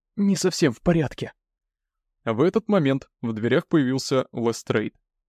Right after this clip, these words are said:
«Если вы уже все осмотрели, Холмс, что это, черт побери, с Ватсоном?» «Полагаю, что нашему Ватсону удалось раскрыть дело. Не правда ли, Ватсон?»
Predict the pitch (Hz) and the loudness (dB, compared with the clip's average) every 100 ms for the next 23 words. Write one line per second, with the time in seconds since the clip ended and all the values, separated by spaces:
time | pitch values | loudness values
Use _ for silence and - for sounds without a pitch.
0 | _ _ _ _ _ 151 208 202 208 220 | _ _ _ _ _ -4 -2 0 0 2
1 | 214 196 196 - 190 - 196 262 240 131 | 2 2 2 2 -2 -2 -2 0 0 0
2 | 110 - 180 147 110 - - _ _ _ | -2 -2 2 2 2 -6 -20 _ _ _
3 | - - _ - 233 240 208 - 202 214 | -16 -16 _ -4 0 0 0 -2 -2 0
4 | 208 214 240 202 - 110 104 - _ _ | 0 0 4 2 2 -2 -4 -6 _ _
5 | _ _ _ _ _ _ _ - 147 127 | _ _ _ _ _ _ _ -4 0 2
6 | 113 104 113 151 208 233 254 277 269 - | 0 0 0 4 4 4 2 2 0 0
7 | 202 180 147 147 131 - 123 113 110 107 | 2 4 4 4 2 -2 -4 -4 -2 -4
8 | 107 110 123 - - 254 240 233 277 269 | 0 0 0 -2 0 2 2 2 0 0
9 | 277 269 - 262 226 269 156 - - _ | -2 -4 -2 -2 2 2 2 0 -10 _
10 | _ - 262 156 123 120 156 190 202 - | _ -4 -2 2 2 2 2 2 0 -2
11 | 226 | -4